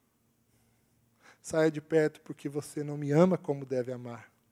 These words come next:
O pai continuava a ter os filhos ali, na esperança de que eles cairiam em si e percebessem esse amor.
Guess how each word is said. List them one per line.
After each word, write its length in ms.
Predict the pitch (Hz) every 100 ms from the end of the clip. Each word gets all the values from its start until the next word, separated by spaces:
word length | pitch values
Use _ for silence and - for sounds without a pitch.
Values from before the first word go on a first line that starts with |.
| _ _ _ _ _ _
O 80 | 151
pai 220 | - 143
continuava 640 | 143 147 - 139 139 143
a 20 | 151
ter 260 | - 147
os 160 | 147 -
filhos 360 | - 190 196
ali, 320 | 156 135 123 117 - _ _ _ _ _ _ -
na 60 |
esperança 520 | 139 - 147 147 151 151
de 100 | 143
que 140 | -
eles 160 | 147 -
cairiam 480 | 156 147 139 165
em 80 | 156
si 320 | 127 - 120 - _ _ _ _ _ _ -
e 220 | 139 139
percebessem 840 | 135 - 143 147 127 139 131 127
esse 200 | 117 -
amor. 280 | 120 110 98